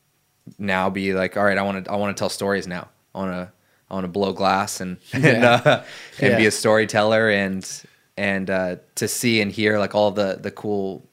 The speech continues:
Speaker 1: you know, the flow state and all of that, the breath work, you know, we talked about in, in the sauna that one time, and it's all just hits home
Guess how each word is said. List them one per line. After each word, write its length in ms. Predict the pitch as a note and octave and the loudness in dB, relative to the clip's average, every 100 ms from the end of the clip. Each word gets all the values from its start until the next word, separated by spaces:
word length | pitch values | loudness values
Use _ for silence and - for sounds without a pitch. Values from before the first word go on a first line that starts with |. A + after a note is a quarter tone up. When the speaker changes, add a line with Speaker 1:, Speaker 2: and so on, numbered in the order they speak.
| _ | _
Speaker 1:
you 120 | G#2+ | -8
know, 100 | G2 | -6
the 100 | F#2+ | -6
flow 320 | - A#2 G#2+ G#2 | -6 0 2 2
state 360 | - F#2+ F#2+ | 0 0 0
and 300 | F#2+ F#2 F2+ - - - - - - - _ _ | 0 -2 -6 -12 -20 -20 -20 -20 -20 -20 _ _
all 200 | - A#2 | 4 6
of 80 | G#2 | 8
that, 320 | G#2+ G2+ F2 | 6 4 2
the 100 | G#2+ | -2
breath 380 | G2 A2+ A2 - | 4 4 4 2
work, 220 | A2 G2 | 0 0
you 40 | G#2+ | 0
know, 100 | G2 | 0
we 80 | G2 | 0
talked 300 | G#2+ F#2+ - | 0 0 0
about 420 | F#2 F#2+ F#2+ - | 0 2 2 0
in, 360 | - G2 F#2+ - | -6 -6 -6 -8
in 120 | G#2 G2+ | -6 -6
the 60 | |
sauna 340 | - G2+ G2 G2 | -2 -2 -2 -2
that 80 | G2 | -2
one 140 | G2 | -4
time, 280 | F#2+ G2 F#2+ | -4 -4 -4
and 220 | F#2 F2+ - _ _ | -4 -6 -12 _ _
it's 220 | - G#2+ | -4 2
all 280 | A2+ G#2 G#2 | 4 6 4
just 480 | G2+ G2 - - - | 0 -4 -4 -10 -12
hits 240 | A#2 A#2 - | -2 -2 0
home 320 | G2+ F#2+ | -2 -2